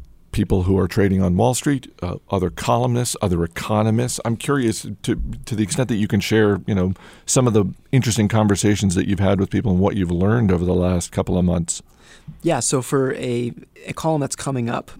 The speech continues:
Speaker 2: uh, it'll be published this, this weekend. Uh, I, I talked to a bunch of Wall Street strategists.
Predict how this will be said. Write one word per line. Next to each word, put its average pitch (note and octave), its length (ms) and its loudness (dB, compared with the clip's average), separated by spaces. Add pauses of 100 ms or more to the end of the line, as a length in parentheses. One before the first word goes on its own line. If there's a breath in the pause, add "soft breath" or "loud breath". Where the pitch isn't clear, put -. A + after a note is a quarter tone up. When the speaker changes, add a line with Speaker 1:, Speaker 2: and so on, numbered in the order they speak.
(160)
Speaker 2:
uh, - 240 -10
it'll - 100 -12
be - 100 -8
published - 380 -8
this, - 240 -8 (200)
this E3 240 -10
weekend. - 480 -10 (720 soft breath)
Uh, - 280 -12 (120)
I, C#3 180 -6
I C#3+ 100 -6
talked D#3 320 -2 (140)
to C3+ 240 0
a B2+ 100 -6
bunch C#3 260 -2
of B2 160 -6
Wall B2 160 -2
Street - 300 -6
strategists. - 800 -8